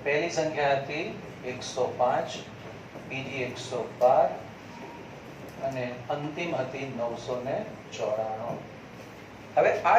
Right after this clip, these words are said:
જે શ્રેણી આપણી પાસે આવી ગઈ હોય, એ શ્રેણી જે મળી જાય છે ને, પછી કોઈ પ્રોબ્લેમ નથી. પછી તો આપણે સાદી ગણતરીઓ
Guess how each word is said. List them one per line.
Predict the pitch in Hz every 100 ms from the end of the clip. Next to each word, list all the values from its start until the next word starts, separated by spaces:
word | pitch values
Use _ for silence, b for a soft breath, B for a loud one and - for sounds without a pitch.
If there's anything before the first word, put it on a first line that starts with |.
| 247
જે | 262
શ્રેણી | - 196 214 196
આપણી | 196 196
પાસે | 175 170 202
આવી | 185 180 135
ગઈ | 123
હોય, | 120 - 196
એ | 208
શ્રેણી | - 156 156 247 254
જે | 262
મળી | 226 226 226
જાય | 233 220
છે | 220
ને, | 170
પછી | - 175 -
કોઈ | 208 202 196
પ્રોબ્લેમ | 190 185 185
નથી. | 160 151 120
પછી | 160 156 170
તો | 180
આપણે | 175 175 175
સાદી | 160 151 170 156
ગણતરીઓ | 151 156 156 160 156